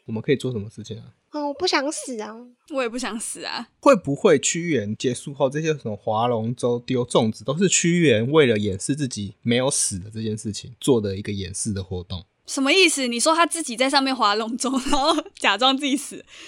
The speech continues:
Speaker 1: 不是，他就跟比较熟悉的这些村里面的人讲说：“我接下来会假装跳河自杀，那我只会直接游走。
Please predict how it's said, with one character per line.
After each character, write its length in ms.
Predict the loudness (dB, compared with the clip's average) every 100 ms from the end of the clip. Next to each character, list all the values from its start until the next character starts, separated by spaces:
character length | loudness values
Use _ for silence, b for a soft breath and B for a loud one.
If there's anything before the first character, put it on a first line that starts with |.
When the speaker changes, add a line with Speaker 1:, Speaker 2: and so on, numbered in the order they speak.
| B B B 0
Speaker 1:
不 60 |
是， 260 | 4 4 2
他 100 | 0
就 120 | 4 4
跟 180 | 4 2
比 80 |
较 160 | 2 0 0
熟 260 | 0 0 2
悉 180 | 0 2
的 160 | 2 0
这 80 |
些 180 | -2 -2
村 260 | -2 0 2
里 60 |
面 160 | 2 -2
的 60 | -4
人 140 | -4
讲 140 | -8 -8
说 120 | -6
：“我 60 | -6
接 160 | -4 0
下 100 | 0
来 60 |
会 180 | 2 -2
假 220 | -2 -6
装 180 | -4 -4
跳 220 | -2 -4
河 100 | -4 -12
自 180 | -12 -12
杀， 120 | -6
那 120 | -4
我 80 | -4
只 160 | -6 -6
会 240 | -4 -6 -8
直 100 | -6
接 160 | -4
游 240 | -2 -2 -4
走。 260 | -8 -10